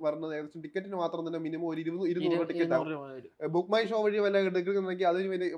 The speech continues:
Speaker 1: അമ്പത് രൂപ വല്ല എക്സ്ട്രാ
Speaker 2: അമ്പത്
Speaker 1: കൊടുക്കുക. ഇരുന്നൂറ്റമ്പത്
Speaker 2: അതെ.
Speaker 1: അങ്ങനെ പെട്രോൾ ചെലവ്, പിന്നെ പോയി
Speaker 2: ഉം.
Speaker 1: കഴിഞ്ഞാൽ കു-, അവർ പിള്ളേരൊക്കെ ചോദിച്ചാൽ ഒന്നും
Speaker 2: അതെ.
Speaker 1: വാങ്ങിച്ചോണ്ട് കയറിയാൽ മതി.
Speaker 2: അതുകൊണ്ട്
Speaker 1: അതിന്
Speaker 2: ഇത്രയും
Speaker 1: തീ
Speaker 2: ആ.
Speaker 1: വിലയാണ്. ഈ തിയേറ്ററിക്ക്, ടിക്കറ്റിനെ കാട്ടി വിലയാണ് അവിടുത്തെ പോപ്കോണിനും മറ്റു സാധനങ്ങൾക്കും.
Speaker 2: ഉം.
Speaker 1: അപ്പൊ എല്ലാം കൂടെ ഒരു മിനിമം ഒരു സിനിമ ആണെങ്കിൽ ഒരു കുടുംബം രണ്ടായിരം രൂപ
Speaker 2: അതുകൊണ്ട്
Speaker 1: ചെലവ്
Speaker 2: ഇത്രയും ചെലവിട്ട് ഈ ഒരു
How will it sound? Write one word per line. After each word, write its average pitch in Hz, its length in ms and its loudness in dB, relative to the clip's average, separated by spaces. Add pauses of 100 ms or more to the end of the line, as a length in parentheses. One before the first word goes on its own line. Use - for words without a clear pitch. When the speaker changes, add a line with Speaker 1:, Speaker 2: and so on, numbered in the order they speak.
Speaker 1:
അമ്പത് 175 320 4
രൂപ 175 80 2
വല്ല 170 180 4
എക്സ്ട്രാ 156 260 4
Speaker 2:
അമ്പത് 147 120 2
Speaker 1:
കൊടുക്കുക. 143 80 0
ഇരുന്നൂറ്റമ്പത് 156 460 0
Speaker 2:
അതെ. 151 80 0
Speaker 1:
അങ്ങനെ 156 160 0
പെട്രോൾ 165 440 0
ചെലവ്, 160 400 0
പിന്നെ 170 220 -2
പോയി 165 400 0
Speaker 2:
ഉം. 202 60 0
Speaker 1:
കഴിഞ്ഞാൽ 202 200 4
കു-, 180 260 -4
അവർ 190 280 4
പിള്ളേരൊക്കെ 208 380 6
ചോദിച്ചാൽ 202 260 0
ഒന്നും 208 160 -2
Speaker 2:
അതെ. 208 60 2
Speaker 1:
വാങ്ങിച്ചോണ്ട് 202 400 6
കയറിയാൽ 196 160 2
മതി. 170 120 -2
Speaker 2:
അതുകൊണ്ട് 202 340 2
Speaker 1:
അതിന് 214 240 4
Speaker 2:
ഇത്രയും 262 200 6
Speaker 1:
തീ 254 180 12
Speaker 2:
ആ. 285 40 10
Speaker 1:
വിലയാണ്. 240 320 12
ഈ 175 100 4
തിയേറ്ററിക്ക്, 233 580 0
ടിക്കറ്റിനെ 254 320 0
കാട്ടി 277 180 2
വിലയാണ് 247 300 4
അവിടുത്തെ 226 260 4
പോപ്കോണിനും 208 560 2
മറ്റു 180 180 0
സാധനങ്ങൾക്കും. 160 540 2
Speaker 2:
ഉം. 135 140 -16
Speaker 1:
അപ്പൊ - 520 -8
എല്ലാം 190 340 6
കൂടെ 240 120 4
ഒരു 240 280 2
മിനിമം 196 300 0
ഒരു 247 120 4
സിനിമ 240 240 -2
ആണെങ്കിൽ 233 240 -2
ഒരു 220 100 -2
കുടുംബം 214 480 -2
രണ്ടായിരം 233 360 10
രൂപ - 80 6
Speaker 2:
അതുകൊണ്ട് 220 240 8
Speaker 1:
ചെലവ് 220 120 6
Speaker 2:
ഇത്രയും 240 360 6
ചെലവിട്ട് 226 600 2
ഈ 202 220 0
ഒരു 214 260 -2